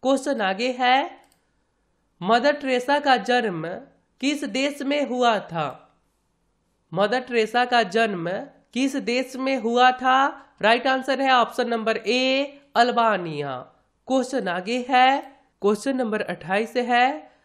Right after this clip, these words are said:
लाला लाजपत राय की मृत्यु किसके विरुद्ध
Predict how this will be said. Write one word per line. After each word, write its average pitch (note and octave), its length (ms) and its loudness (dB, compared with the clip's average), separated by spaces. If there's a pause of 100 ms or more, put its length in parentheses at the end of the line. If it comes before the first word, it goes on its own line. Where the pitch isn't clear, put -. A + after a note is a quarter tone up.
(160)
लाला A3+ 400 4
लाजपत A#3 460 0
राय B3+ 240 2
की C4 200 -4
मृत्यु A3 640 -4 (1000)
किसके B3 440 -4
विरुद्ध G3+ 720 -6